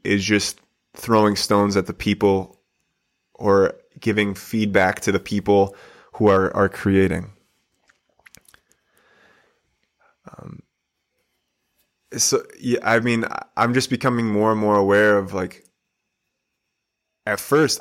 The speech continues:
all feedback is welcome, and it still is. I, I haven't been broken to the fact of, like, I'm still very open for constructive criticism, um, to this podcast,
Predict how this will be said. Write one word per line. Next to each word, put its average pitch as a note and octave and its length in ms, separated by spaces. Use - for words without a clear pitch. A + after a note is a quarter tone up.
all A#2 220
feedback G2+ 520
is F#2+ 140
welcome, F#2 280
and G#2+ 120
it - 60
still B2+ 340
is. A2 240
I, G2 240
I G2+ 60
haven't A2+ 240
been A2 160
broken G#2+ 560
to G#2+ 80
the G2 100
fact G2+ 460
of, G2+ 100
like, G2 420
I'm G2 120
still B2 200
very A2 460
open F#2+ 540
for - 180
constructive G2 580
criticism, G#2+ 720
um, F2+ 480
to - 160
this G#2 280
podcast, A#2 720